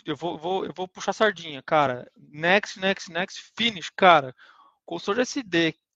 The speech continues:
ele tem que fazer o quê? Tem que fazer mapeamento de, eh, fazer o, fazer o dump, cara. Se o dump já não tiver, né? Se você tiver usando o G R C, você já tem o dump. Se você não tiver o dump, você vai tá usando um,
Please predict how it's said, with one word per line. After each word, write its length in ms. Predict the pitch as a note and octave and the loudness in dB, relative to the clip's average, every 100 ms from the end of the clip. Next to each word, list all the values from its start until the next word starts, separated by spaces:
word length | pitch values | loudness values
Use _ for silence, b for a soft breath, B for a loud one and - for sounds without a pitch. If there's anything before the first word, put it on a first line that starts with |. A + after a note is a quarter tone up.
| _ | _
ele 600 | - - D#3+ _ - E3 | -20 -20 -20 _ -6 0
tem 80 | F#3 | 0
que 60 | F#3+ | 4
fazer 240 | G3 G#3 | 4 4
o 80 | G#3 | 0
quê? 340 | - D#3 B2+ _ | -2 -6 -6 _
Tem 100 | D3+ | -18
que 100 | - | -10
fazer 220 | F#3 F#3+ | -10 -6
mapeamento 720 | G#3 - G#3+ G3 F#3 F#3+ A3 | -6 -2 0 0 -4 -12 -18
de, 1080 | F#3+ G#3 G#3+ G#3+ G#3 F#3+ F3 D#3 C#3+ C3 B2 _ - b b b b b _ - | -16 -12 -10 -10 -10 -10 -10 -10 -10 -10 -12 _ -6 b b b b b _ -12
eh, 480 | C#3 C#3+ C3+ C3 B2+ - | -2 0 2 0 -6 -12
fazer 300 | - C#3+ F3+ | -2 2 2
o, 40 | |
fazer 380 | F#3 - F3 F3 | 2 6 6 6
o 60 | G#3+ | 4
dump, 320 | F3 E3 D#3 - | 6 6 2 -10
cara. 320 | - - - - _ _ _ - | -10 -10 -12 -14 _ _ _ -10
Se 120 | F3 | -6
o 40 | |
dump 280 | D#3 F3+ F#3 | 4 4 4
já 100 | E3 | 2
não 100 | D#3 | 2
tiver, 440 | D#3 C#3+ B2+ E3 D#3+ | 0 -4 4 4 4
né? 100 | D3+ | -2
Se 140 | - | -8
você 200 | C#3 - | -18 -16
tiver 220 | - D3 | -16 -4
usando 400 | D3 C#3 C#3 C#3+ | -2 -2 -2 -4
o 60 | D3 | -2
G 100 | C#3 | -2
R 160 | C3+ C3 | -2 -2
C, 140 | D#3+ | -6
você 80 | - | -2
já 80 | D3 | -2
tem 200 | - D3 | 0 -4
o 60 | |
dump. 260 | C3 E3 G3 | 2 2 2
Se 100 | - | -6
você 100 | - | -12
não 60 | D#3+ | -14
tiver 260 | - D#3 | -10 2
o 100 | D#3+ | 2
dump, 280 | D3 D3+ D#3 | 4 0 0
você 160 | - D3+ | -4 -6
vai 140 | D3 | -6
tá 120 | - | -4
usando 300 | D3+ C#3+ C#3+ | -6 -6 -10
um, 140 | C#3 | -12